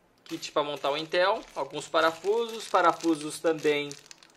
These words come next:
de prender as fãs. Ó, esses parafusos também, de ótima qualidade, hein, pessoal? Primeira vez que eu pego uns parafusos de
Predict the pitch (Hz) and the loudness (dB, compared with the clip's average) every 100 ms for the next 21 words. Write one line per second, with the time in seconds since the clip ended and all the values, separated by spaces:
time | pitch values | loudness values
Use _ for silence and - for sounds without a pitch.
0 | _ _ - - - - 143 156 156 147 | _ _ -20 -20 -20 -14 -8 0 0 2
1 | 147 143 - 170 180 269 392 - - 139 | 0 0 -2 0 2 2 -2 -6 -4 2
2 | 131 - 156 165 160 175 165 165 156 196 | 2 2 -2 -4 0 4 4 2 -2 -2
3 | 160 127 160 160 165 190 180 185 190 151 | -2 -2 6 8 8 4 0 0 4 4
4 | 131 139 135 - 107 98 - 123 123 135 | 4 -2 -8 0 0 -2 -10 -4 -4 -2
5 | 151 165 - 131 143 160 - 165 151 - | -4 -4 -2 -4 -4 -10 -6 0 0 0
6 | 151 143 156 202 | -8 -10 -10 -8